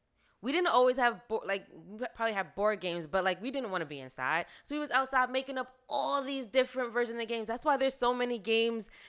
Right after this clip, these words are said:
now that deals with interacting with people. That's us. That's our generation.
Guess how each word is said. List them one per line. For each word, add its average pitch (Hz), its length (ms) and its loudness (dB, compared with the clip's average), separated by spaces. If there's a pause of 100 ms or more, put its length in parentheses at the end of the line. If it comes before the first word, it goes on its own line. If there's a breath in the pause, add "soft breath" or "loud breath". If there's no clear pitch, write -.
(100)
now 214 460 6
that 185 260 -2
deals 208 200 0
with 190 200 -6
interacting 214 800 2
with 185 220 -4
people. 185 600 -2
That's 247 240 0 (180)
us. 220 300 8
That's 202 160 -4 (100)
our 202 220 8
generation. 156 720 -4